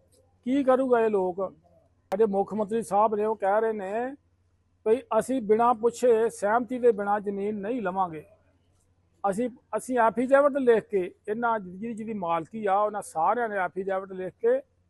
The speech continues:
ਤੇ ਅਰਜ਼ੀਆਂ ਨਾਲ ਦੇ ਕੇ ਸਾਈਨ ਕਰਕੇ ਦੇ ਦਿੱਤੀਆਂ ਡੀ ਸੀ ਸਾਹਿਬ ਨੂੰ, ਹੋਰ ਉੱਚ ਅਧਿਕਾਰੀਆਂ ਨੂੰ ਘਲਾਤੀਆਂ, ਸੈਕਟਰੀ ਸਾਹਿਬ ਜਿਹੜੇ ਚੇਅਰਮੈਨ ਬਣਾਏ ਆ ਉਹਨਾਂ ਨੂੰ ਈਮੇਲਾਂ ਕਰਤੀਆਂ ਨੇ। ਕੱਲ੍ਹ ਐਸ ਡੀ ਐਮ ਸਾਹਿਬ ਨੂੰ ਵੀ ਚੇਚੇ ਤੌਰ 'ਤੇ ਮਿਲਣ ਜਾਣਾ, ਇਸੇ ਕੰਮ ਲਈ ਉਹਨਾਂ ਸੱਦਿਆ ਵਾ।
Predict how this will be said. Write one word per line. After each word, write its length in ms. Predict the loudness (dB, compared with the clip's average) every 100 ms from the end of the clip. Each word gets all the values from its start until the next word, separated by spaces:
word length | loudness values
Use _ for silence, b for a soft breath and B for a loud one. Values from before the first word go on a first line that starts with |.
| _ _ _ _ -12 -2
ਤੇ 140 | 0
ਅਰਜ਼ੀਆਂ 640 | 0 0 -2 0 2 2
ਨਾਲ 340 | 4 4 4 2
ਦੇ 240 | 2 0
ਕੇ 160 | 0 -6
ਸਾਈਨ 300 | -6 -6 -4
ਕਰਕੇ 340 | -2 -2 -4
ਦੇ 160 | -8 -6
ਦਿੱਤੀਆਂ 380 | -8 -8 -10 -8
ਡੀ 160 | -8
ਸੀ 160 | -10 -8
ਸਾਹਿਬ 300 | -2 -2 -2
ਨੂੰ, 220 | -8 -10
ਹੋਰ 260 | -8 -6 -6
ਉੱਚ 140 | -8 -12
ਅਧਿਕਾਰੀਆਂ 460 | -10 -2 -2 -2 -10
ਨੂੰ 320 | -14 -14 -12 -6
ਘਲਾਤੀਆਂ, 520 | -4 -4 -6 -10 -10
ਸੈਕਟਰੀ 400 | -6 -6 -6 -10
ਸਾਹਿਬ 220 | -6 -4
ਜਿਹੜੇ 160 | -4 -8
ਚੇਅਰਮੈਨ 480 | -6 -6 -6 -8 -10
ਬਣਾਏ 400 | -8 -6 -6 -10
ਆ 140 | -14 _ _ _ _ _
ਉਹਨਾਂ 220 | -2 2 2
ਨੂੰ 100 | 0
ਈਮੇਲਾਂ 500 | -4 -4 -2 -2 -2
ਕਰਤੀਆਂ 440 | -4 -4 -8 -10
ਨੇ। 200 | -10 -14 _ _ _ _ _
ਕੱਲ੍ਹ 220 | 2 4
ਐਸ 180 | 4 0
ਡੀ 120 | -2
ਐਮ 140 | -4 -4
ਸਾਹਿਬ 300 | 0 0 0
ਨੂੰ 120 | -6
ਵੀ 80 | -8
ਚੇਚੇ 280 | -8 -8 -6
ਤੌਰ 220 | -4 -4
'ਤੇ 100 | -6
ਮਿਲਣ 240 | -8 -8
ਜਾਣਾ, 260 | -8 -8 -8
ਇਸੇ 200 | -8 -10
ਕੰਮ 240 | -10 -8
ਲਈ 180 | -8 -10
ਉਹਨਾਂ 180 | -10 -12
ਸੱਦਿਆ 420 | -12 -6 -2 -2
ਵਾ। 200 | -2 -6